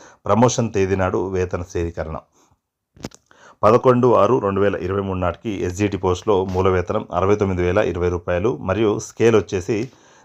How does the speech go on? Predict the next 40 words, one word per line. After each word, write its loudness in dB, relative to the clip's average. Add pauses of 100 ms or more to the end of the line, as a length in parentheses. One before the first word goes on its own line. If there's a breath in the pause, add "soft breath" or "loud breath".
నలభై 4
నాలుగు 4
వేల 2
ఐదు -4
వందల -4
డెబ్బై -4
నుంచి -6
లక్షా -4
ఇరవై 0
ఏడు 0
వేల 0
నాలుగు -2
వందల -6
ఇరవై -6
మధ్యలో -6
ఉంది. -6 (600 soft breath)
ఎఫ్ఆర్ 2
ట్వంటీ -6
టూ -2
బి -6
ప్రకారం -4
ఒక -6
నోషనల్ -2
ఇంక్రిమెంట్ -4
మంజూరు, -4 (280)
అంటే -4 (600 soft breath)
డెబ్బై 4
వేల 4
ఎనిమిది -6
వందల 0
యాభై 0
మరియు -4
స్కేలు -2
నలభై 0
నాలుగు 2
వేల 0
ఐదు 2
వందల -2
డెబ్బై -4
నుంచి -8